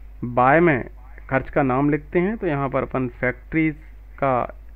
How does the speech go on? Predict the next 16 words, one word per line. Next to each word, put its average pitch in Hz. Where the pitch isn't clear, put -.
electricity 131
expenses 139
की -
एंट्री 131
करना 139
चाह 147
रहे 165
हैं, 180
तो 147
यहाँ 127
अपन 135
कर 127
लेते 139
हैं। 180
माना 127
कि 120